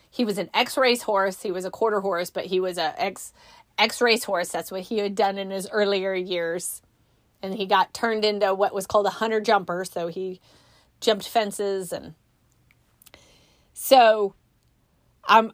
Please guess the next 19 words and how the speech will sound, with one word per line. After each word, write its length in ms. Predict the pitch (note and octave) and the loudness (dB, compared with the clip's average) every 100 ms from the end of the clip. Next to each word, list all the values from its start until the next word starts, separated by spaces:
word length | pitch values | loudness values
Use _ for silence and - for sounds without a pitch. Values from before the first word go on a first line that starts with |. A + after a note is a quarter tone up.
| - | 4
I'm 280 | A3 B3+ A3+ | 6 6 6
riding 360 | A3+ A#3 A3+ | 6 6 2
him, 200 | A3+ A3 | -4 -2
and 80 | A3 | -2
I 80 | A#3+ | -2
can 160 | A3+ | -2
tell, 320 | G#3+ F#3 F3 E3+ | 0 4 4 2
like, 260 | D#3 D#3 | -2 -4
you 80 | D#3+ | -10
know, 180 | D#3+ E3+ | -10 -10
okay, 280 | F#3 D#3+ D#3+ | -8 -8 -8
he's, 360 | F3+ F#3+ - - | -6 -6 -8 -12
he's 260 | A3+ C#4+ | 0 2
a 60 | C#4+ | 4
bit 220 | C4 - | 4 4
much, 440 | G#3+ G#3+ G#3+ - - | 6 6 6 -4 -2
but, 320 | F#3+ E3+ D3 - _ _ - | 2 2 0 -12 _ _ -6
you 120 | G#3+ | -2
know, 200 | F3 - | -2 -4